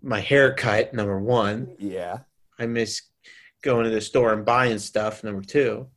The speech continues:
Speaker 1: And I miss our
Speaker 2: Yeah.
Speaker 1: economy being better.
Speaker 2: Yeah,
Speaker 1: I
Speaker 2: we
Speaker 1: miss
Speaker 2: had, and nobody wants to talk about this,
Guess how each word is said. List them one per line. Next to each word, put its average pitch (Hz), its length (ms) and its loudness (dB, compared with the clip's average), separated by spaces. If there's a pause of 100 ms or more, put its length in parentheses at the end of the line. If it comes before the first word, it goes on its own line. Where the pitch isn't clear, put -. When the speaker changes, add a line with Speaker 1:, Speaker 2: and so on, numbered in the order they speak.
(320)
Speaker 1:
And 131 100 0
I 127 100 2
miss 135 260 0
our 131 120 4
Speaker 2:
Yeah. 127 80 -2
Speaker 1:
economy 131 640 -4 (340)
being 101 480 -4 (240)
better. 92 260 -4
Speaker 2:
Yeah, 208 280 4
Speaker 1:
I - 80 4
Speaker 2:
we - 60 -
Speaker 1:
miss - 200 4
Speaker 2:
had, 151 340 4 (500)
and 165 160 0
nobody 285 280 4
wants 254 180 0
to 190 60 -10
talk 190 240 -2
about 120 240 -6
this, - 400 -12